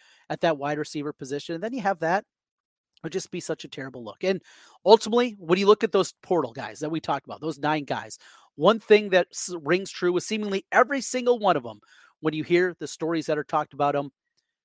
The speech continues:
they're good kids. Now, are young adults going to make bad decisions? Absolutely. There's plenty of good people out there that have made bad decisions. But that is something that is always important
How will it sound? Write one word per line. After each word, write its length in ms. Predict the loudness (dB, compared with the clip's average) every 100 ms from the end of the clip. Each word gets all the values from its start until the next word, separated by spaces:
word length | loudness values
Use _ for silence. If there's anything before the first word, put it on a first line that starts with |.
| _ 0
they're 140 | 2
good 40 | 8
kids. 440 | 6 6 -6 -16 _ _ _ _ _ _ _
Now, 200 | 4 4 4 _ _ _ _ _ _ _ _ _
are 80 | 4
young 240 | 8 8
adults 300 | 8 4 4
going 160 | 0 -2
to 60 | 0
make 200 | 0 2
bad 160 | 0
decisions? 420 | 0 -6 -6 -4
Absolutely. 560 | -4 -6 -8 -14 -18 -20 _ _ _ 4
There's 160 | 4
plenty 320 | 4 4 6 6
of 160 | 4
good 200 | 4 4
people 320 | 2 -6 0
out 160 | 2 2
there 140 | 0
that 140 | 0 -2
have 80 | -4
made 240 | -6 -6
bad 200 | -10 -10
decisions. 640 | -12 -16 -16 -18 -20 -20 -20 -20 _ _ _
But 160 | 2 2 _ _ _ _
that 260 | 0 4 4
is 100 | 4
something 380 | 2 0 -2 -2
that 140 | 0
is 160 | 0 -4 _
always 440 | 0 4 4 2 -2
important 640 | -8 -8 -4 -4 -4 -18